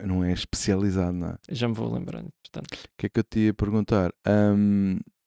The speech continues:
Speaker 1: a edição básica faz em Lightroom ou é tudo
Speaker 2: Não,
Speaker 1: Photoshop?
Speaker 2: Photoshop.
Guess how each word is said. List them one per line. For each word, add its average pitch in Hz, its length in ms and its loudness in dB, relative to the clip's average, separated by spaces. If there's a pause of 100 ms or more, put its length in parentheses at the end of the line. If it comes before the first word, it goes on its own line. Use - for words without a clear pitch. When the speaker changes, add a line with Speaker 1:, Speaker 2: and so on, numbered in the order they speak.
(140)
Speaker 1:
a 113 80 6
edição 120 760 6
básica 113 680 4
faz 107 340 2
em 104 160 4
Lightroom 117 680 2
ou 135 140 2
é 123 160 2
tudo 110 680 0
Speaker 2:
Não, 113 180 2
Speaker 1:
Photoshop? 104 200 -2
Speaker 2:
Photoshop. - 320 0